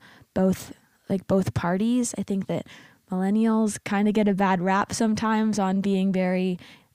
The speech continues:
individualistic and whatnot. And what I'm hearing from a lot of the people that I talk to in my young adult circles is that we want to learn and we wanna be challenged by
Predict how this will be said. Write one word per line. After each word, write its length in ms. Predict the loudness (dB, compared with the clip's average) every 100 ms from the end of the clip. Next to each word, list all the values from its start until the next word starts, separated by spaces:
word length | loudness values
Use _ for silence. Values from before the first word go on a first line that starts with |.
| -4
individualistic 880 | 0 2 0 2 2 0 0 0 0
and 140 | -2 -2
whatnot. 460 | -2 0 0 -2 -4
And 140 | -4 0
what 120 | 0
I'm 160 | 0
hearing 220 | 0 0 0
from 120 | -2
a 80 | -2
lot 280 | 0 0 0
of 180 | -2 -4
the 80 | -2
people 220 | 0 0
that 100 | 0
I 120 | -2
talk 260 | -2 -4 -4
to 340 | -4 -2 -2 -6 -14 -4
in 140 | -2
my 140 | 0 0
young 200 | 0 0
adult 280 | 0 0
circles 420 | 0 0 2 2 2
is 200 | -2 0
that 260 | -2 -2 -8 -20 -20 _ _
we 320 | -4 0 2 2
want 300 | 0 -2 -4
to 100 | -4
learn 320 | 0 0 0
and 60 |
we 100 | 0
wanna 200 | 0 -2
be 120 | -2 -2
challenged 680 | -2 -2 -2 0 0 -2
by 340 | 0 0 0